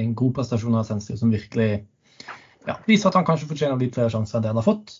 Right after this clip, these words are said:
Eh, det er vanskelig når man har så mange gode angrepsspillere. Jeg mener på ingen måte at Asensio skal starte over Rodrigo, eh, men at han kan bidra med noe, det,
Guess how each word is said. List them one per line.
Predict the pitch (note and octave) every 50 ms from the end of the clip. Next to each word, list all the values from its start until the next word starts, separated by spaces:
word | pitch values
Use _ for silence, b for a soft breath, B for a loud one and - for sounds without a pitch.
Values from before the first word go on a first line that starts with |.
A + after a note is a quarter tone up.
| _ -
Eh, | C#3+ C#3+ C#3+ C#3 C#3 C3+ C3+ C3+
det | C3 D3
er | D3+
vanskelig | C#3+ C3 C3+ - - D#3 D3
når | D3 C#3+
man | C#3 C3+
har | C3+ C3+
så | - D3 C#3
mange | B2+ B2+ C3 C3 B2
gode | B2 A#2+ B2
angrepsspillere. | B2+ B2 A#2+ - - B2+ B2+ B2+ C#3+ C#3+ C#3 - - -
Jeg | - B2 B2
mener | B2 B2 A#2+ -
på | - - _ - G#3+
ingen | D3+ C3+ A#2+ B2 C3 A#2+
måte | A2+ G#2+ G#2+ - A#2
at | -
Asensio | A#2 A2+ A2+ A2 G#2+ B2 -
skal | - A#2 A2
starte | A#2 A2+ G#2+ - - A2+
over | A2+ A2+ A2+
Rodrigo, | A2+ A2+ A2 G#2+ B2+ C3 - _ b b b b b b b b _ -
eh, | A#2+ A#2+ A#2+ A#2+ A2+ A2+ A2 A2 A2 A2+
men | A2+ B2+ B2+ B2
at | B2 B2
han | C3+ B2+ B2 A#2+
kan | - E3 F3 D#3+
bidra | C#3+ C#3+ C#3+ D3 D3
med | D#3 D3+ C#3
noe, | C3 C#3+ D#3+ D3+
det, | C3+ C3